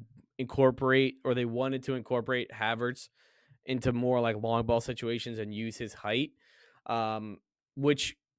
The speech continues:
could be interesting at, at the nine, but then they, then they don't really have someone in that, that left center mid spot. And I think that's what they're missing is kind of the, another creative player. I think teams can overload because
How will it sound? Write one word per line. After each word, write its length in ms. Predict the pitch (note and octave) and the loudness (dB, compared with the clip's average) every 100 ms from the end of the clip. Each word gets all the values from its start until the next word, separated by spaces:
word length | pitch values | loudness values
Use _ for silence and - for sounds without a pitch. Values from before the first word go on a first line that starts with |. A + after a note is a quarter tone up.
| - | -4
could 220 | E3 D3 | 0 2
be 140 | C#3 | 0
interesting 400 | C#3 D3 D3 C#3+ | -2 -4 -4 -2
at, 140 | B2+ - | -4 -4
at 140 | C3 | -6
the 100 | B2+ | -4
nine, 460 | A#2+ A#2+ A#2 B2+ C#3 | -2 -2 0 0 0
but 160 | B2 A#2 | -2 0
then 180 | B2+ | 0
they, 140 | B2 - - - - | 0 -4 -10 -20 -4
then 160 | C3 A#2+ | -2 0
they 80 | |
don't 160 | B2 A#2+ | 0 0
really 160 | A2+ A2 | -2 0
have 240 | A#2 G#2+ | 0 0
someone 340 | A2+ A2+ A2 | -4 -4 -2
in 200 | A2 G#2+ | -2 -2
that, 200 | G#2 G#2 - | -2 -2 -2
that 220 | A2 A2 - _ _ _ _ | 0 0 -2 _ _ _ _
left 260 | - B2 A#2 | 2 4 4
center 240 | - A#2 G#2+ | 4 4 4
mid 260 | A2 G#2 | 4 2
spot. 320 | - G#2 G#2 | -2 -4 -4
And 100 | D#2 | -2
I 60 | A2+ | -2
think 240 | A2+ B2 | 0 2
that's 240 | B2 B2+ - | 4 4 2
what 100 | A2 | 0
they're 140 | A2 | 0
missing 320 | G#2+ G#2+ - | 0 -2 -2
is 160 | G#2 G2 | -2 0
kind 180 | A#2 A2+ | 0 2
of 80 | G#2 | 0
the, 120 | - | 0
another 380 | - A#2+ B2 B2+ | 0 4 4 4
creative 560 | A#2+ - A#2 A#2 A#2 - | 0 0 2 4 2 0
player. 480 | - A2+ A#2+ B2+ A#2+ | 2 4 6 4 0
I 260 | _ _ - | _ _ -6
think 160 | B2+ | -2
teams 220 | C3 B2 | 0 0
can 120 | - A#2+ | 0 0
overload 640 | B2+ B2 B2+ A#2 A#2+ A#2+ | 2 4 4 6 4 2
because 300 | A2+ A#2 G#2+ | 0 -2 -4